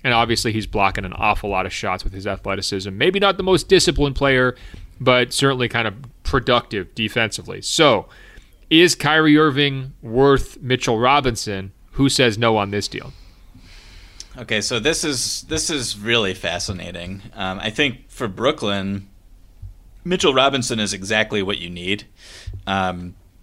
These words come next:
Speaker 2: maybe, like, I don't know actually, like, how much I would trust Mitchell Robinson in the fourth quarter of a,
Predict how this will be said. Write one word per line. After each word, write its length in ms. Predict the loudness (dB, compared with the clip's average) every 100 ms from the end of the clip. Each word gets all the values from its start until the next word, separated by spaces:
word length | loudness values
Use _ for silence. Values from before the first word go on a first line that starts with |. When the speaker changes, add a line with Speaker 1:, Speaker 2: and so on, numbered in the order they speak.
| _ -20 -20 _
Speaker 2:
maybe, 480 | 0 2 2 0 0
like, 200 | 0 2
I 60 | 2
don't 220 | 4 4
know 360 | 4 6 4
actually, 420 | 2 -2 0 0 0
like, 200 | -2 -4
how 160 | -4
much 240 | -2 -2 -2
I 80 |
would 160 | -2 -4
trust 640 | -6 -6 -2 -2 -2 -6
Mitchell 280 | -12 -6 -4
Robinson 720 | -2 -2 -4 -6 -6 -8 -10 -14 _ _ _ _ -8
in 100 | -4
the 60 | -4
fourth 300 | 0 -2 0
quarter 380 | 2 4 4 4
of 140 | 2
a, 280 | 2 0